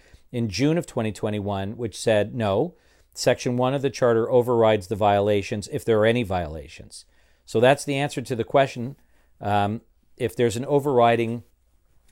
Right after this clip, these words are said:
public interest because of an ongoing issue, in this case the pandemic, they can implement that. And unfortunately, now, you know, if you're in Ontario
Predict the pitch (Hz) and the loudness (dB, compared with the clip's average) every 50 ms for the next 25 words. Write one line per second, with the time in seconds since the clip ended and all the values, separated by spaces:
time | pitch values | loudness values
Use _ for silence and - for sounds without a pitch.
0 | _ _ - - 127 113 127 127 - - 117 120 - - 139 160 156 - _ - | _ _ -2 2 2 4 4 4 2 2 -4 -4 -2 -2 -2 -2 -2 -4 _ -12
1 | 110 95 - - 110 110 107 98 127 110 104 101 95 - - _ _ _ _ _ | -12 -8 -2 0 0 2 2 0 0 0 0 -2 -4 -8 -20 _ _ _ _ _
2 | _ - - 104 107 107 107 110 110 104 113 107 107 107 101 101 107 - _ - | _ -10 -6 -4 -2 0 0 0 0 0 0 0 0 0 -2 -6 -8 -10 _ -2
3 | 135 127 - - 151 156 165 170 - 95 98 101 - - - 107 95 - - 92 | -2 -2 -2 -2 -4 -4 -4 -4 -6 -6 -6 -6 -6 -4 -4 -4 -4 -4 -8 -8
4 | - 110 98 98 95 107 107 117 139 151 - - _ _ _ _ _ _ _ _ | -4 -4 -4 -2 -2 -2 -2 -2 -4 -6 -8 -16 _ _ _ _ _ _ _ _
5 | - - 98 117 117 117 - 135 147 170 - - 151 127 110 92 82 - 78 78 | -10 -2 0 0 0 0 -2 -4 -4 -4 -2 -4 -4 -2 -4 -6 -6 -10 -14 -16
6 | - - - _ _ _ _ _ _ - 110 107 104 104 113 113 120 113 104 - | -16 -18 -20 _ _ _ _ _ _ -8 -4 -2 -2 -2 -4 -4 -6 -8 -6 0
7 | - 143 147 143 - - 123 113 101 101 98 113 147 165 _ _ _ _ _ _ | 2 2 2 2 -2 -8 -6 -6 -4 -4 -4 -6 -8 -10 _ _ _ _ _ _
8 | - 147 143 123 95 90 - _ _ _ - - _ _ _ _ _ - - _ | 2 4 4 4 4 2 -6 _ _ _ -20 -20 _ _ _ _ _ -20 -16 _
9 | - 139 117 107 - - 160 160 160 - 165 165 165 160 147 139 123 123 117 - | -4 -4 -4 -2 0 2 2 2 2 2 0 2 2 2 2 0 -2 -2 -4 -4
10 | - 143 139 131 127 101 87 82 87 139 180 | -2 0 2 2 2 0 -2 -4 -6 -8 -10